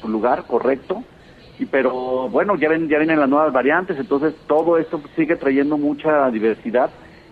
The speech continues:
Y lo importante es que tengamos empleados motivados. Siempre decimos, un empleado motivado te va a entregar mucho más, va, va a hacer que la compañía crezca, ¿no? O sea, creo que las,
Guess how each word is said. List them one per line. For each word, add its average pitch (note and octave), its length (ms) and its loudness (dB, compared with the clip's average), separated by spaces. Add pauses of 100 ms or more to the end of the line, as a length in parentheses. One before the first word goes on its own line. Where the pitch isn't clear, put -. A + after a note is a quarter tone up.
Y D3+ 140 2
lo D#3 140 4
importante D#3+ 640 0
es G3 80 -2
que F#3+ 120 -16
tengamos D#3+ 480 -2 (120)
empleados C#3+ 720 0
motivados. B2+ 640 -2 (220)
Siempre E3+ 240 2
decimos, D3 320 -4
un F#3+ 80 -4
empleado F3+ 380 -2
motivado C#3+ 500 -2
te E3 100 -12
va C#3+ 140 0
a D#3 40 0
entregar D3 360 -4
mucho D#3 280 -12
más, C3 240 -2
va, D#3 80 0 (200)
va D3+ 60 4
a D#3+ 40 2
hacer F3+ 220 -4 (420)
que C#3+ 80 2
la B2 140 2
compañía C3 640 -2
crezca, C#3 480 -2 (400)
¿no? B2 140 0
O D#4+ 80 0
sea, D3+ 160 -2
creo D3+ 200 0
que - 120 -6
las, E3 160 2